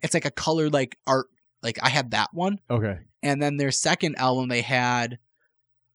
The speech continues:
Speaker 1: was, I don't have that one. I can't remember the name of it 'cause I didn't have it. They actually put that one on vinyl.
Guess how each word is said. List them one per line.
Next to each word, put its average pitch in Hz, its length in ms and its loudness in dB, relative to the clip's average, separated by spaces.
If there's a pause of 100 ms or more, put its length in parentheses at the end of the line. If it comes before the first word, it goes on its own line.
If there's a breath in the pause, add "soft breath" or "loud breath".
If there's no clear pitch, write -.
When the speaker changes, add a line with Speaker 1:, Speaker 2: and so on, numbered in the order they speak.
(120)
Speaker 1:
was, 120 540 -2
I - 60 -6
don't 117 180 -6
have 135 220 2
that 117 200 -2
one. 113 120 -6
I 120 40 -10
can't 123 200 -6
remember 123 180 -2
the 117 80 -4
name 120 160 -2
of 110 120 -6
it 104 120 -10
'cause - 100 -12
I 110 60 -4
didn't 110 200 -6
have 110 200 0
it. 151 120 -2
They 131 100 0
actually 131 180 -2
put 151 140 -10
that 135 100 0
one 131 80 -4
on 113 160 -6
vinyl. 117 440 -8